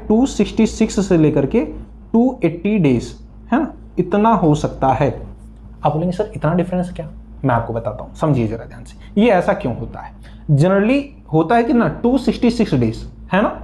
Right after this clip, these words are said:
फिर two eighty days कौन count करता है उसको भी मैं बता रहा हूँ। Generally अगर मैं आपसे बोलूँ कि कोई female है, ठीक है, जो female है अगर उसका period first जनवरी को आ रहा है मेरे बच्चों,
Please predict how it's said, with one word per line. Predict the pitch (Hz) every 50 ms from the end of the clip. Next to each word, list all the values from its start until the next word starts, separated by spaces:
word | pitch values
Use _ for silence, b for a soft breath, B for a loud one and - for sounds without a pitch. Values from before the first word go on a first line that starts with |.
| - - - B B B B B B
फिर | 262 254
two | 262 277 220
eighty | 233 220 226 247 233
days | 208 220 226
कौन | 220 - 220 214
count | - 208 202 202 196
करता | 196 190 175 - 196
है | 175
उसको | 151 - 170
भी | 160 165
मैं | 165 165 160
बता | 151 139 143 143
रहा | 143 139
हूँ। | 131 127 - - - - - - - - - - - 156 147
Generally | 135 185 208 214 190 131 110 - - - -
अगर | - 170 190
मैं | 196 196 185
आपसे | 175 - - 165
बोलूँ | 135 127 117 113 - - - B B B B B
कि | 233 220
कोई | - 233 240 269
female | 311 311 - - 208 196 196 196 202 208 208 208
है, | 170 127 123 139 139 127 101 - - - - - - - - -
ठीक | - 175 165 -
है, | 185 151
जो | 156 190 196
female | 196 - 185 180 185 202 202
है | 190 165 156 143 175 - B B B B B B
अगर | 208 220 254
उसका | 247 226 - - 269
period | 262 - 208 202 196 208 214 202 123 123 - - - -
first | - - 233 247 240 - 247
जनवरी | 196 185 185 180 185 185 202
को | 208 202 185
आ | 156 151 156
रहा | 147 - 165 151
है | 143 160 165
मेरे | 151 127 120
बच्चों, | 117 117 - -